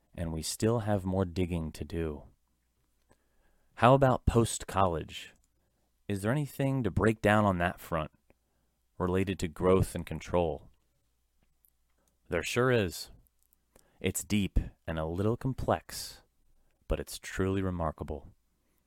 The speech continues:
Starts with another question. Why do cities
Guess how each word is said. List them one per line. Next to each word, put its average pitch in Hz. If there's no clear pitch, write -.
Starts -
with 92
another 92
question. -
Why 110
do 160
cities -